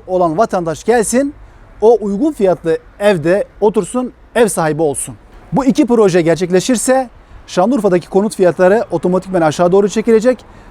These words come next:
ve kira fiyatları da otomatikmen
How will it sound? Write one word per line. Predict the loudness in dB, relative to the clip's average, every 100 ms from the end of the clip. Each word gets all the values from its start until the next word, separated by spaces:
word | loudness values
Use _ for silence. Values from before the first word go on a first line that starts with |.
| 0
ve | 2 2
kira | 2 2 2
fiyatları | 2 0 2 2 2
da | 0 0 -12 -12 -2
otomatikmen | 0 0 0 -4 -4 0 0